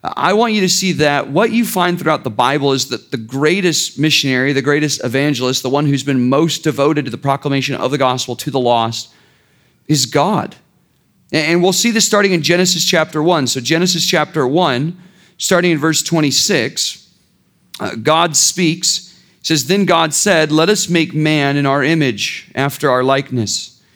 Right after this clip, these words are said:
and let them have dominion over the fish of the sea and over the birds of the heavens and over the livestock and over all the earth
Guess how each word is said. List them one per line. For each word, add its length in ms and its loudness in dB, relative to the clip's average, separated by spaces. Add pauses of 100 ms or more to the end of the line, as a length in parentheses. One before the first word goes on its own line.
(260)
and 140 0
let 160 2
them 140 4
have 260 2
dominion 540 2
over 160 0
the 80 -4
fish 340 0
of 140 -2
the 60 0
sea 440 0
and 100 2
over 140 -2
the 80 -6
birds 480 0
of 140 -4
the 100 0
heavens 500 0
and 80 -4
over 140 -4
the 100 0
livestock 640 0
and 100 -4
over 360 0
all 300 0
the 160 0
earth 420 -2